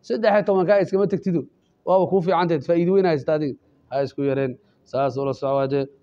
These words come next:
oo wad culyadayn, labada gacmood oo la dejiyo waay, cala alfakhidayni, bowdaha la dejiyo waay, fil juluusi. Salaada marka lagu leeyahay, salaada dhexdeeda wax walba xaaji-, xaajooyinka dhanba salaada lagu dhex xaliyaa. Oo salaada, qofka salaada hadduu dukado, murugta iyo culayska diyaa marka lagu leeyahay,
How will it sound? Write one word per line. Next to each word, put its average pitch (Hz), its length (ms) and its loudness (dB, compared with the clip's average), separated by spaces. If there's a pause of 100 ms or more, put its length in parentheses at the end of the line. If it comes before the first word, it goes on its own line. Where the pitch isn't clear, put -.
oo 127 120 0
wad 135 140 -2
culyadayn, 139 640 -2 (220)
labada 139 220 0
gacmood 135 300 -4
oo 139 60 0
la 143 120 -2
dejiyo 135 340 -6
waay, 139 120 0 (220)
cala 127 200 -2
alfakhidayni, 139 680 -4 (220)
bowdaha 139 340 0
la 139 120 -2
dejiyo 139 280 0
waay, 190 120 2 (280)
fil 135 240 -4
juluusi. 139 480 -2 (140)
Salaada 175 380 -2
marka 180 200 -2
lagu 165 220 -4
leeyahay, 170 300 2 (240)
salaada 170 460 -2
dhexdeeda 170 500 0
wax 202 180 0
walba 190 240 2
xaaji-, 160 340 -4 (400)
xaajooyinka 165 480 0
dhanba 202 240 0
salaada 170 380 2
lagu 190 180 4
dhex 214 160 0
xaliyaa. 175 300 2 (320)
Oo 190 100 2
salaada, 175 400 0
qofka 190 260 -2
salaada 190 320 2
hadduu 180 180 0
dukado, 185 320 2
murugta 202 340 2
iyo 190 80 4
culayska 202 400 2
diyaa 202 260 2
marka 202 220 0
lagu 196 160 0
leeyahay, 190 240 2